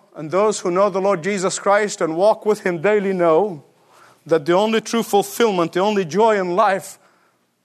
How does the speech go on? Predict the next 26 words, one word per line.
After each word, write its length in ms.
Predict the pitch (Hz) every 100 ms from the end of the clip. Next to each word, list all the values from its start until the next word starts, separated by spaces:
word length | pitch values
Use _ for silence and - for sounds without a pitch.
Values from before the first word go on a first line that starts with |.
| _
is 260 | 180 175 170
to 120 | 185
know 500 | 175 220 190 139 123 - _
that 340 | 170 165 170 196
you 440 | 233 233 240 - - _
are 160 | 175 170
bending 520 | 131 208 220 190 180
your 260 | 170 226 220
will 360 | 170 180 170 170 -
to 80 | -
His 220 | 151 175
will, 240 | 135 120 104 - _ _ _ _ _ _ _
that 240 | 180 175
you 200 | 220 247
are 160 | 240 220
in 100 | 202
submission 680 | - 196 147 214 - 151 123
to 120 | 156
His 180 | 175 190
authority 540 | 180 185 160 135 135 - - -
in 100 | 165
your 160 | 170 165
life 320 | 170 151 -
under 320 | 185 190 185
His 180 | 160 156
word. 460 | 156 160 127 101